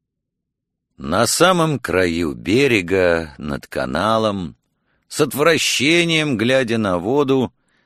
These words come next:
стоял один из полицейских в чёрных купальных трусах.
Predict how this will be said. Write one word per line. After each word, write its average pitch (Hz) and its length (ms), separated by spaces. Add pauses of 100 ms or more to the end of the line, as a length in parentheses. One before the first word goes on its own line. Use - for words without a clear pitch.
(220)
стоял 180 540
один 165 280
из 147 140
полицейских 117 1040
в - 80
чёрных 104 600
купальных 82 760
трусах. - 920